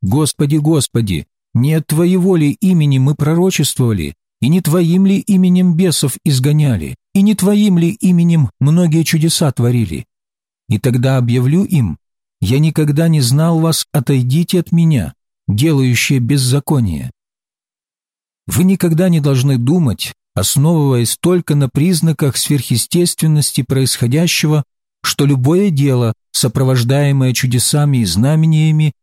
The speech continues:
является непременно делом Божьим. Но всегда нужно смотреть на плод, приносимый этим делом,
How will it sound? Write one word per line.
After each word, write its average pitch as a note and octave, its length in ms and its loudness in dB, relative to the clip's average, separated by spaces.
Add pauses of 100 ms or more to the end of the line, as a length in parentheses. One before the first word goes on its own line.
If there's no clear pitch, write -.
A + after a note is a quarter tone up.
(140)
является D3 720 0
непременно D3 840 2
делом A2 380 0
Божьим. D#2 440 -4 (420)
Но A#2+ 140 2
всегда B2+ 420 -2
нужно F#3 300 2
смотреть D3 520 -2
на E3 140 2
плод, E3+ 480 -2 (260)
приносимый C3 880 0
этим C3+ 360 -2
делом, A#2 400 -2